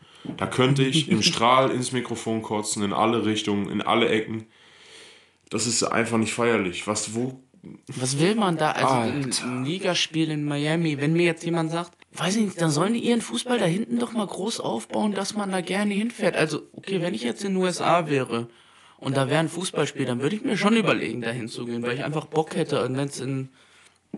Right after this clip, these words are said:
Speaker 2: irgendwie Atlanta gegen, was weiß ich, wäre, gegen Chicago oder sonst wer, würde ich mir halt auch angucken, einfach wenn ich genau in dem Moment dann grad da wäre, weißt du?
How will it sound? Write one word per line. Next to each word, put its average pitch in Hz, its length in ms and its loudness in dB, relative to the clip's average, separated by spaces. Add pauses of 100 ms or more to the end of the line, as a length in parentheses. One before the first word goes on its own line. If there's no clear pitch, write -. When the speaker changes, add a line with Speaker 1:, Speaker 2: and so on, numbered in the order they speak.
(400)
Speaker 2:
irgendwie 139 340 4
Atlanta 147 460 4
gegen, 135 500 0
was 139 260 0
weiß 135 180 -2
ich, 135 300 -6
wäre, 135 260 -2
gegen 127 520 -6 (320)
Chicago 143 720 2
oder 135 220 0
sonst 139 300 -4
wer, 139 260 -2 (500)
würde 131 220 0
ich 160 100 2
mir 175 160 -2
halt 156 180 -2
auch - 300 2
angucken, 135 500 -2
einfach 160 280 -2
wenn 165 140 0
ich 175 120 -4
genau 160 260 0
in 170 100 -2
dem 165 120 2
Moment 170 300 -2
dann 165 140 -2
grad 170 200 -2
da 185 220 4
wäre, 113 180 -4
weißt 131 280 -6
du? 233 120 -4